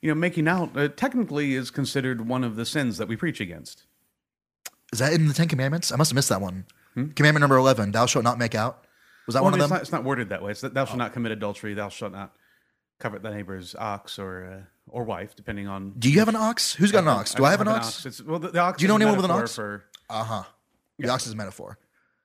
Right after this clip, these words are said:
Speaker 2: I think it's, I'm, I'm tired of you, uh, uh, constitutionalists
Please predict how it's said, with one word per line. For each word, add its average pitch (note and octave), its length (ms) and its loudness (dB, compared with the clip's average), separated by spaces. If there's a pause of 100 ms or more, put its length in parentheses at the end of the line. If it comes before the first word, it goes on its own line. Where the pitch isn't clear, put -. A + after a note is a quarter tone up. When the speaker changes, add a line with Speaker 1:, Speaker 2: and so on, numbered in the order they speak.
(260)
Speaker 2:
I G#3 100 0
think C4+ 180 2
it's, - 140 -2
I'm, F3+ 300 4
I'm F#3+ 120 2
tired A#3 220 2
of G3 120 0
you, E3 300 2
uh, A#2 420 -2 (240)
uh, - 0 - (840)
constitutionalists E3 1200 2